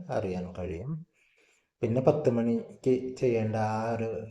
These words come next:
കൃതജ്ഞത പ്രകടിപ്പിക്കുന്ന ഗ്രാറ്റിറ്റ്യൂഡ് മെഡിറ്റേഷൻ, അത് അമ്മ പ്രാർത്ഥന ധ്യാനത്തിൽ അതിലും,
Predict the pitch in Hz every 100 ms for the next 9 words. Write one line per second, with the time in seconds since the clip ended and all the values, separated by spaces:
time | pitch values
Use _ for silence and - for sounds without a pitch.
0 | - 127 123 107 113 110 120 120 117 110
1 | 104 101 92 - - - 104 101 98 104
2 | 104 113 107 104 95 98 104 117 107 117
3 | 120 107 104 104 107 98 95 101 110 101
4 | 123 180